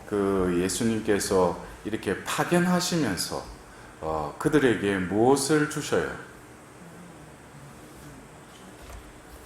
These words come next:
돈을 주셔요? 가서 풍족하게 쓰라고, 어? 권능을 주시죠. 능력을 주시죠. 무엇에 대한 능력을 주셔요?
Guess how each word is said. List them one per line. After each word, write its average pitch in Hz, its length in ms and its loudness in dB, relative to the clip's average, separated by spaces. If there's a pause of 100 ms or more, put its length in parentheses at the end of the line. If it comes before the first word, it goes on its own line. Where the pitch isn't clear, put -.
(200)
돈을 156 300 6
주셔요? 165 360 4 (800)
가서 147 460 6
풍족하게 165 580 4
쓰라고, 135 800 8 (380)
어? 117 320 0 (3000)
권능을 202 540 10
주시죠. 95 440 -2
능력을 165 540 10
주시죠. - 440 -6 (360)
무엇에 151 640 10
대한 175 280 8
능력을 170 440 8
주셔요? 135 420 6